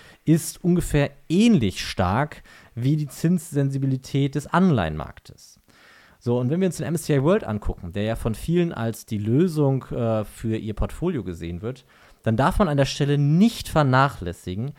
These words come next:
dass im M S C I World im Prinzip erhebliche Risiken sitzen. Und zwar die Risiken, dass, ähm, die, das Zinsänderungsrisiko. Das heißt, wenn der Zins steigt, ist die Bewertung des M S C I World eine, eine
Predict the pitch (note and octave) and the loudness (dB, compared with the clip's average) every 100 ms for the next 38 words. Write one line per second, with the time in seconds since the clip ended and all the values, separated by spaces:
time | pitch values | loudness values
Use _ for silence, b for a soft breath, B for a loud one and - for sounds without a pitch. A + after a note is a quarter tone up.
0 | b b - A#2 B2 - - A#2 - D3+ | b b -4 -4 -4 -16 -10 -8 -6 -6
1 | D#3 - - G#2+ F#2+ G#2 D3+ C3+ - B2+ | -6 -8 -6 -4 -2 -2 -2 -6 -4 -4
2 | - - D3+ - b b b A#2 D3 D#3 | -4 -4 -4 -4 b b b 0 0 0
3 | C#3 C3+ E3+ G3 - F2+ D#2+ D2+ - - | 0 2 2 0 -2 -4 -6 -10 -12 -8
4 | A2+ A2+ C3 C3+ B2+ A#2 D3 F#3 G3 - | -4 2 4 4 2 -2 -4 -4 -6 -2
5 | F3 F3+ - B B A2 A2+ C#3 - - | 0 0 -6 B B 0 2 2 -2 -18
6 | - - C3+ C#3+ D3+ D3+ D3+ - B B | -12 -4 -2 0 -2 -2 -4 -10 B B
7 | B - A#2 B2 A#2+ A#2+ A2+ - A2+ A2 | B -12 -2 2 4 2 0 -4 -6 -6
8 | - - D#3+ E3 - F3 G#3 A#2 E2+ - | -8 -2 2 2 2 4 4 4 0 -8
9 | G2 E2+ E2+ - - G2+ - - C3+ B2+ | -10 -8 -10 -14 -16 -16 -8 -4 -4 -2
10 | C3+ G3+ G#3 - - E3+ - - - C#3+ | -2 0 -2 -4 -4 -4 -4 -8 0 0
11 | A#2 - - - b b b - G#2+ G2+ | 0 -4 -18 -20 b b b -10 -6 -2
12 | G#2+ C#3+ D#3+ B2 A2+ A2+ A#2 - G2 G2 | -2 0 -2 -4 -6 -6 -6 -8 -6 -2
13 | G#2 C#3+ - A2 A2+ B2 C3 b b b | 0 0 -2 -4 0 0 -2 b b b
14 | b - A#2 B2 B2+ | b -2 2 2 0